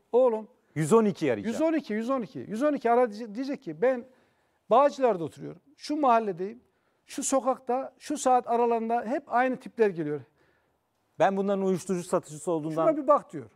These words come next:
Speaker 2: Bak diyor.
Speaker 1: Mutlaka bakıyoruz oraya. Adam zaten diyor ki, teşekkür ederim. Diyor ki, "Ya," diyor, "ben bunu söyledim, siz daha bin gün geçmedi, orada devamlı tur atıyorsunuz." diyor.
Speaker 2: Ha,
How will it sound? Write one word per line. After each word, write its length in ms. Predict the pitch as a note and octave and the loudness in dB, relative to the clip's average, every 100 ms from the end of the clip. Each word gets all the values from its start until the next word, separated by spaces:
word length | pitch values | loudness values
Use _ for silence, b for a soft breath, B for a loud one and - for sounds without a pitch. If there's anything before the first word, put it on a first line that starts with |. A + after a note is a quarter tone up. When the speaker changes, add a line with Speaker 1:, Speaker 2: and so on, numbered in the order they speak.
| - | -2
Speaker 2:
Bak 220 | B2 _ | -2 _
diyor. 140 | - D3+ | -14 -6
Speaker 1:
Mutlaka 580 | B3+ C#4+ A#3+ G3 A3 F3 | -4 -2 0 2 2 0
bakıyoruz 440 | E3 - A#3 E3 | -4 -4 -4 -4
oraya. 240 | B2+ A2 - _ | -6 -12 -18 _
Adam 260 | F#3 A#3 A#3+ | -2 -2 -2
zaten 380 | - A#3 A#3+ G#3 | -4 -6 -4 -6
diyor 160 | D4 | -8
ki, 140 | - D#3+ | -8 -8
teşekkür 400 | G3 G3+ B3+ C#4 | -6 -4 -6 -4
ederim. 240 | F3+ C#3+ | -4 -4
Diyor 160 | A3 C4+ | -10 -10
ki, 200 | - F#3+ b b b - | -8 -12 b b b -2
"Ya," 200 | B3+ A3 | 0 0
diyor, 120 | G3+ | -2
"ben 200 | B3+ A#3 | -2 -2
bunu 140 | B3+ | -6
söyledim, 340 | - B3 B3 A#3 | -4 -4 -4 -8
siz 200 | - - | -12 -4
daha 180 | A#3 A3 | -4 -2
bin 60 | |
gün 140 | C4+ A#3+ | -6 -4
geçmedi, 340 | B3+ - A#3 | -6 -6 0
orada 320 | A#3+ B3 A3 | 2 2 0
devamlı 280 | B3 C#4 B3+ | 0 0 -4
tur 160 | B3 C4 | -2 -2
atıyorsunuz." 540 | - E3 - A#2+ G2 | -2 -8 -10 -18 -18
diyor. 100 | G2 | -12
Speaker 2:
Ha, 440 | B2 C3+ B2+ G2 | -2 2 2 0